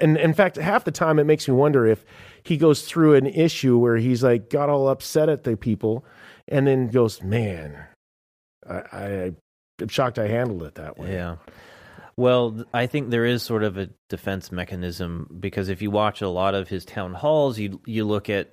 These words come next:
Speaker 2: some of the videos of him doing interviews and, and is prompted with something that would be a question of his abilities, either physical or mental or being qualified for whatever.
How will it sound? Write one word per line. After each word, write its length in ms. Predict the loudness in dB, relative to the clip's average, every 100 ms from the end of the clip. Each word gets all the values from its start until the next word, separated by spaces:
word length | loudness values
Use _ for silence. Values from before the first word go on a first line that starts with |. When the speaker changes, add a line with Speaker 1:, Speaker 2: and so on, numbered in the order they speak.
| _
Speaker 2:
some 220 | -12 -8 -4
of 60 |
the 80 | -4
videos 480 | -2 -2 0 -2 -4
of 100 | -8
him 220 | -6 -6
doing 260 | -4 -4 -4
interviews 640 | -6 -4 -4 -4 -6 -10 -20 -20 -20 _ _ -8
and, 580 | -4 -4 -4 -6 -8 -12 -16 -18 _
and 380 | -12 -8 -8 -6
is 300 | -8 -8 -10 _ _
prompted 540 | -2 -2 -2 -6 -4
with 320 | -2 -2 -2 -8
something 580 | -6 -4 -4 -4 -4 -2
that 200 | -4 -4
would 260 | -4 -6 -6
be 440 | -4 -4 -4 -6 -12 _ _ -8
a 60 | -4
question 460 | 0 -2 -2 -4
of 140 | -4 -2
his 220 | -4 -4
abilities, 720 | -4 -4 -4 -6 -12 -16 -20 _ _
either 480 | -8 -6 -4 -6 -6
physical 720 | -4 -4 -2 -2 0 -2 -6 _ _ _ _
or 120 | -12 -6
mental 640 | -4 -2 0 0 -2 -6 _ -20 _ -6
or 540 | -4 0 0 -2 -4 -10 _ _ _ -8
being 260 | -4 -4 -4
qualified 680 | 0 0 0 0 0 0 -4
for 140 | -6
whatever. 640 | -4 0 0 0 -4 -6